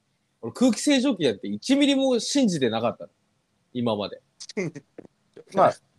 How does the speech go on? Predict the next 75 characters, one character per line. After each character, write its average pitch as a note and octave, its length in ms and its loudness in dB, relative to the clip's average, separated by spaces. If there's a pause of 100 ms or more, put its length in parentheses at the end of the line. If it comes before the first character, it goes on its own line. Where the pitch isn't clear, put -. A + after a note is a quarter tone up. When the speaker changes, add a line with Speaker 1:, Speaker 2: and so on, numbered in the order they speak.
(460)
Speaker 2:
深 - 200 2
く - 80 -6
は F#2+ 100 2
言 F#2 100 -2
わ F2+ 100 -2
な F2+ 120 -4
い E2 60 -6
で E2 60 -10
お D#2 80 -10
く - 140 -20
け G#2+ 100 -8
ど。 A#2 140 -8
<laughs> C3+ 840 -4
続 A#2+ 200 -12
け A2+ 60 -8
て。 C3 60 0
Speaker 1:
あ、 C#3 140 -2 (800)
あ F3+ 220 2
の、 C#3+ 220 -2 (140)
ま B2 80 -2
あ、 A#2+ 80 -2
今 D#4 220 6
で G#3+ 100 2
も C3 120 -2
微 A#2+ 180 -6
妙 B2 180 -4
く A2+ 100 -10
ら - 80 -12
い。 - 60 -20
ま - 80 -18
あ、 - 20 -20
な A#2 140 -4
ん - 40 -14
か - 140 -6
さ、 - 240 -4
<laughs> - 320 -12 (1400)
プ D3 80 -6
ラ A#2 120 -4
ズ G#2+ 80 -14
マ G2 140 -16
ク - 120 -12
ラ - 100 -8
ス - 80 -20
タ G2+ 80 -8
ー G2 40 -8
と G2 60 -12
か G2 100 -12
何 G#2+ 180 -4
の D3+ 100 2
効 A3 160 6
力 C3+ 160 4
が B2 80 6
あ - 20 0
る G#2+ 40 -2
の - 60 -12
か A2 80 -4
知 - 140 0
ら C#3+ 100 4
ん A#2 80 -8
け C#3 100 -2
ど、 - 60 -8 (140)
と C3+ 80 4
か D#3 100 6
さ。 - 140 -10 (320)
Speaker 2:
<laughs> F3 1120 -10
Speaker 1:
と F3 60 -2
か C3+ 100 6
思 F#3+ 260 6
う、 G3+ 40 2
ま F3+ 100 6
あ C#3 40 4
ま A#2 120 -6
あ G#2+ 40 -6
ま G#2 100 -10
あ。 - 100 -14